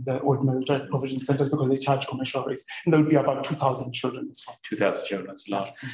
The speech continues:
Speaker 2: And just, uh, with children, I know that Massey has been very, uh, very vocal in the whole area of right to education, and clearly, um, third level is an important aspect of education.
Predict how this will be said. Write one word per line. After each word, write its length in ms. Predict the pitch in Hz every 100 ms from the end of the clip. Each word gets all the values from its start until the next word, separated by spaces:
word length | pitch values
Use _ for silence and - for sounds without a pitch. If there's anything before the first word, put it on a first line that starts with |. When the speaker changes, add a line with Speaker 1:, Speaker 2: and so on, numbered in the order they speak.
| - -
Speaker 2:
And 80 |
just, 180 | - 139
uh, 300 | - 131 - -
with 140 | 139 135
children, 320 | 156 135 120
I 120 | 113
know 120 | 120 123
that 220 | 117 -
Massey 440 | 120 117 - 110
has 120 | 107
been 280 | 107 113 107
very, 380 | 110 110 101 101
uh, 240 | 117 104 95 - _
very 240 | 120 110 107
vocal 320 | 117 113 113
in 80 | 101
the 80 |
whole 140 | 101 107
area 240 | 104 98
of 80 | 95
right 160 | 101 -
to 120 | 101
education, 760 | - - - 127 113 110 - - _ _ _
and 120 | 98
clearly, 360 | 90 107 104 101
um, 380 | 117 104 95 92
third 220 | - 110 95
level 260 | 110 113
is 100 | 110
an 60 | 104
important 400 | 98 113 87 104
aspect 340 | 110 - 110
of 60 | 107
education. 720 | 98 - - 104 - - 92